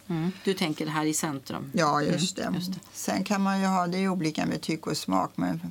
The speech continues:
Speaker 2: personligen så tycker jag att fasaden är jättetråkig.
Speaker 1: Mm, du tänker på det här, äh,
Speaker 2: Trist grå färg
Speaker 1: <laughs> Ja.
Speaker 2: med ra-, med ränder.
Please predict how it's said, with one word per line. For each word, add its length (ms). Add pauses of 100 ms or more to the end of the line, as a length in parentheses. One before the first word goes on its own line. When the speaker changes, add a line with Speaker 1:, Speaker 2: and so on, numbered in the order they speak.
Speaker 2:
personligen 520
så 160
tycker 340
jag 80
att 80
fasaden 680
är 60
jättetråkig. 760 (840)
Speaker 1:
Mm, 200 (220)
du 100
tänker 300
på 120
det 60
här, 200
äh, 120 (240)
Speaker 2:
Trist 380
grå 260
färg 360
Speaker 1:
<laughs> 140
Ja. 140
Speaker 2:
med 180
ra-, 200
med 120
ränder. 480